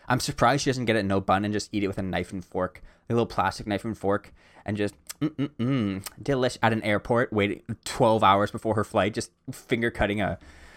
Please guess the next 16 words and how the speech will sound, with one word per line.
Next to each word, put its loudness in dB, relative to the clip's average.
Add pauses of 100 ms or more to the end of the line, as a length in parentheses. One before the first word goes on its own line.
(120)
Filet-O-Fish. 2
Absolutely -2
insane. -10 (400)
Insanity. -2
<laughs> -
I 6
went 0
from 0
defending 0
Allie 2
now 2
in 0
this -6
podcast 0
to -12
just -4